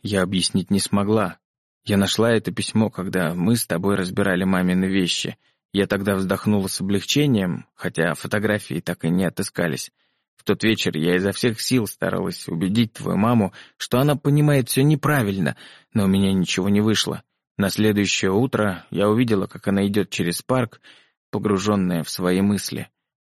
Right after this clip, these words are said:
Мне нужно было защитить Джейка. Он делал такие успехи. Я бы очень хотела, чтобы на ее месте оказался кто-нибудь другой. Честное слово». «Вы ее толкнули», —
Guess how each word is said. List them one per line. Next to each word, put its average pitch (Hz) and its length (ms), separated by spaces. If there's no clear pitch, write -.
Мне 110 220
нужно 113 300
было 104 440
защитить 110 600
Джейка. 95 540
Он 101 160
делал 101 300
такие 104 360
успехи. 110 680
Я 110 140
бы 120 100
очень 131 280
хотела, 104 420
чтобы 101 320
на 101 80
ее 104 320
месте 127 400
оказался 101 560
кто-нибудь 107 500
другой. 117 500
Честное 127 400
слово». 117 500
«Вы 92 340
ее 107 360
толкнули», — 117 920